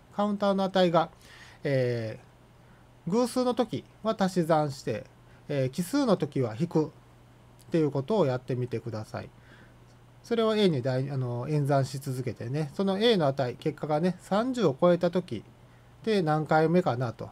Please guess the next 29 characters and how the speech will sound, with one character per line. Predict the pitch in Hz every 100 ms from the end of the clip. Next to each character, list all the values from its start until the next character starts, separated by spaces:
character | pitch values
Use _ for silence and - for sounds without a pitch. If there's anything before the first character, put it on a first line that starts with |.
| 135
何 | 143 151
項 | 156 165
目 | 170
に | 175
な | 196
る | 185
か | 135
な | 131 127
っ |
て | -
い | 107
う |
の | 95
を | 113
ね、 | 143 135 -
見 | 135
つ | -
け | 127
て | 123
く | -
だ | 113 113
さ | 127
い。 | 104 - - - - - - - - - - -
つ |
ま | 202 165
り、 | 139
え | 156
ー | 147
と、 | 151 143 139